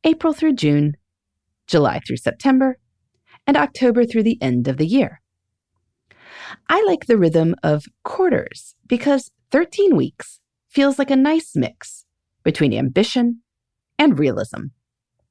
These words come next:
A quarter is a long enough time to accomplish something big, but a short enough time that there aren't so many unknowns that the line between planning and dreaming starts to blur.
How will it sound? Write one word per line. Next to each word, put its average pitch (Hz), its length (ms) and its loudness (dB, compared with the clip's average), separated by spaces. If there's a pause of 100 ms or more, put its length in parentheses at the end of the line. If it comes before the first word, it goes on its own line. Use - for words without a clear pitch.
(800)
A 247 60 2
quarter 339 480 -2 (160)
is 165 140 0
a 151 80 0
long 208 340 2
enough 277 240 -2
time 170 400 0
to - 120 -10
accomplish 202 500 -4
something 151 340 -2
big, - 300 -6 (1080)
but 214 100 4
a 226 60 2
short 359 300 0
enough - 260 -2
time - 360 -10 (680)
that 226 140 0
there 262 220 0
aren't 294 360 -2
so - 320 -2
many 285 280 2
unknowns 180 760 -2 (560)
that 170 140 -2
the 160 80 2
line 156 320 0
between 139 320 -4
planning 214 520 -2 (440)
and 269 180 4
dreaming 147 440 -2 (400)
starts - 400 -6
to - 100 -6
blur. 147 380 -2